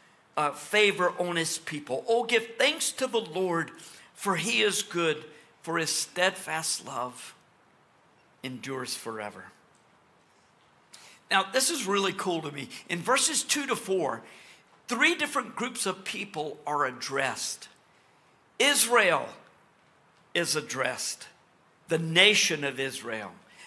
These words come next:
And then the priest of Aaron's family are addressed, who, the priest who led the people in worship.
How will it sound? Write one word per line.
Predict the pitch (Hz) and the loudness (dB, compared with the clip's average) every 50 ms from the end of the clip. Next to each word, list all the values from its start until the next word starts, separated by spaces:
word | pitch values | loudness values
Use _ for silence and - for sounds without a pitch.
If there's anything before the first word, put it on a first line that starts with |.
| - - | 0 2
And | 190 208 202 | 2 4 4
then | 247 262 262 254 - - - | 4 4 4 4 0 -4 -2
the | - 240 | 0 -2
priest | 233 240 - - - 262 269 277 269 - - - | 0 0 -6 -4 -2 -2 0 2 2 2 2 2
of | 220 - | 2 4
Aaron's | 220 220 226 220 214 214 208 196 - - - - - - - - _ | 6 6 6 6 6 4 2 2 -2 -4 -4 -6 -12 -20 -20 -20 _
family | - - - - 285 294 311 302 277 247 202 175 151 131 - - - - - - _ - | -12 -10 -2 2 4 6 6 6 4 4 4 2 2 2 0 -4 -12 -18 -20 -20 _ 2
are | 170 175 170 165 | 4 6 6 6
addressed, | 160 156 156 - 156 165 160 143 - - - - - - - | 4 4 2 2 4 4 4 4 4 0 -4 -8 -12 -20 -12
who, | - 180 226 226 196 - - - | -6 -4 -4 -4 -4 -6 -4 0
the | 170 208 | 0 0
priest | 208 208 - 277 302 262 233 - - - | 0 0 -2 -2 0 0 0 0 -2 -2
who | 226 220 | -4 -4
led | 202 185 185 190 226 226 240 - - | -4 -6 0 4 4 4 4 4 0
the | - | -4
people | - - 220 202 214 190 185 180 | -4 -2 -6 -6 -6 -4 -2 -2
in | 175 165 160 | -2 -2 -2
worship. | 175 220 233 - - | -2 -2 -2 -2 -6